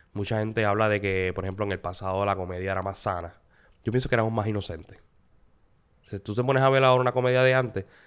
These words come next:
tiene el mismo doble sentido que tiene ahora. Lo que pasa es que como seres humanos, la crianza y, y como llevamos la vida, pues, era más sana. Si yo hubiese nacido en esa época como comediante,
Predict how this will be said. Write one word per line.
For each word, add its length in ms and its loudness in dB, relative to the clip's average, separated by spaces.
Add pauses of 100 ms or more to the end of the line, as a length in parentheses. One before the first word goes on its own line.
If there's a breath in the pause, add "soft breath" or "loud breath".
(240 soft breath)
tiene 180 0
el 60 0
mismo 240 4
doble 180 6
sentido 360 0
que 80 0
tiene 160 -2
ahora. 300 -2 (540)
Lo 80 -6
que 40 -2
pasa 120 -2
es 40 -2
que 100 -2
como 200 -2
seres 200 0
humanos, 380 0
la 120 2
crianza 560 -2
y, 200 -6 (320 loud breath)
y 60 -12
como 280 -2
llevamos 380 0
la 160 4
vida, 360 0 (340 loud breath)
pues, 600 -4
era 200 -4
más 140 -6
sana. 420 -4
Si 180 -16
yo 160 -2
hubiese 300 0
nacido 320 -2
en 60 0
esa 200 0
época 320 0
como 240 0
comediante, 540 0